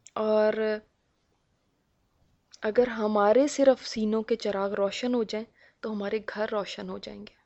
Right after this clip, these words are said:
लोगों का इंतज़ार ना करें। एक इंतज़ार में ये भी आता है कि हम लोगों का ही इंतज़ार करते रहते हैं, "पहले फ़लाँ अच्छा हो जाए, वो भी ये कर ले तो फिर मैं करूँगी, मेरी दोस्त भी कर ले तो फिर करूँगी।" क्योंकि हम चाहते हैं कि हम खुद कमज़ोर होते हैं ना, तो हम चाहते हैं कि दूसरे पहले कर लें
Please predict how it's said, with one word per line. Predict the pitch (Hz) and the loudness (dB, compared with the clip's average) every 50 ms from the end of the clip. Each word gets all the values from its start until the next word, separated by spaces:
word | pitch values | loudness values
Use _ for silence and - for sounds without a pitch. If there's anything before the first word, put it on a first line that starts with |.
| _ - _ _ _ _ _ _ _ _ - | _ -20 _ _ _ _ _ _ _ _ -4
लोगों | 196 202 202 208 208 233 240 | 2 4 4 6 4 2 0
का | 240 - 262 | 2 2 2
इंतज़ार | 254 240 - 254 240 247 240 233 240 240 | 2 4 2 2 2 2 2 0 0 0
ना | 247 277 294 | 0 -2 -2
करें। | 294 277 254 - 214 208 - - _ _ _ _ - - | 0 -2 -4 -4 -4 -10 -12 -16 _ _ _ _ -6 -2
एक | 240 240 233 285 | -2 0 0 0
इंतज़ार | 240 240 - 254 247 247 240 247 254 | 0 2 4 4 4 4 2 2 2
में | 254 269 | 2 0
ये | 269 262 269 | 2 2 0
भी | 262 311 311 302 | 0 2 2 2
आता | 254 233 - - 196 | 2 2 0 -4 -6
है | 196 _ _ - - - - - | -6 _ _ -20 -20 -20 -18 -10
कि | - | -8
हम | 269 269 254 | -6 -2 0
लोगों | 240 247 247 254 269 277 | 2 2 2 2 0 0
का | 277 302 | 0 -2
ही | 302 | -2
इंतज़ार | 302 285 277 240 226 233 214 208 | -2 -2 -2 -2 0 0 -2 -2
करते | 208 - 208 - - 214 | -2 -6 -10 -8 -6 -6
रहते | 208 202 - - 226 | -6 -8 -8 -8 -10
हैं, | 226 | -6
"पहले | - 240 247 254 | -6 -4 -4 -4
फ़लाँ | - - 233 220 220 233 | -6 -4 -4 -4 -2 -4
अच्छा | 233 - - - 233 | -6 -8 -10 -10 -8
हो | 226 220 | -8 -4
जाए, | 208 226 226 | -4 -2 -2
वो | 220 202 214 214 | -2 0 -2 -2
भी | 214 247 247 | 0 0 0
ये | 240 233 | 0 0
कर | 240 226 208 220 | 2 0 0 2
ले | 220 226 | 2 0
तो | 226 233 | 0 0
फिर | - - 220 202 | -2 -2 -2 -2
मैं | 196 202 196 | 0 -2 -2
करूँगी, | - 190 190 185 185 202 214 | -4 -6 -8 -8 -8 -6 -2
मेरी | 240 254 247 233 | 0 0 0 2
दोस्त | 196 208 214 226 220 - 240 | 2 4 4 2 2 0 -6
भी | 254 | -2
कर | - 247 226 | 0 0 0
ले | 226 233 | 0 0
तो | 226 - 208 | 0 -2 -2
फिर | - 190 180 | -4 -4 -8
करूँगी।" | 180 - 185 185 185 196 | -6 -8 -10 -10 -10 -12
क्योंकि | - _ - - - - - _ - 262 - 285 | -14 _ -20 -20 -20 -20 -20 _ -12 -6 0 2
हम | 269 269 262 262 | 2 2 2 4
चाहते | - 277 254 - - 262 | 4 4 4 4 2 0
हैं | 269 262 | 0 0
कि | 262 - 269 | 0 0 -2
हम | 247 262 254 254 | 0 0 -2 -2
खुद | - - - - | -2 -4 -4 -2
कमज़ोर | - 269 247 226 214 247 285 320 311 | 2 2 2 2 2 0 -2 0 0
होते | 269 247 - 226 | 0 -2 0 -2
हैं | 220 240 | -4 -4
ना, | 349 - _ _ _ - - - - _ _ - | -6 -10 _ _ _ -20 -20 -20 -20 _ _ 0
तो | 240 240 | 2 4
हम | 254 262 269 277 285 | 4 6 4 4 4
चाहते | 277 294 285 285 - 294 | 2 2 0 0 2 0
हैं | 294 277 | 0 0
कि | 311 | 0
दूसरे | 269 214 226 233 220 - - - 320 | 0 0 0 -2 -2 -2 -4 -6 -2
पहले | - 302 277 269 277 | 0 2 2 2 2
कर | - 254 240 240 | 0 0 -2 0
लें | 277 330 330 | -2 -4 -4